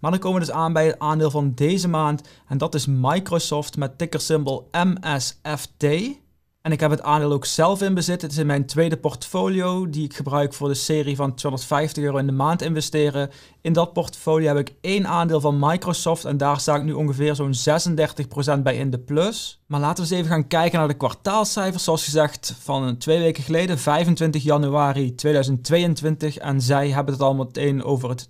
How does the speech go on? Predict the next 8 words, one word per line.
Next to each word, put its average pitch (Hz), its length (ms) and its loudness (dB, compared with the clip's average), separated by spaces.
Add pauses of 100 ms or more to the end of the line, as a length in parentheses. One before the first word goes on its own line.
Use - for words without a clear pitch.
eh, 131 200 -2
tweede 151 460 0
kwartaal. 151 500 0
Dus 139 160 0
bij 131 120 2
hun 147 180 0
loopt 143 260 0
het, 131 200 -6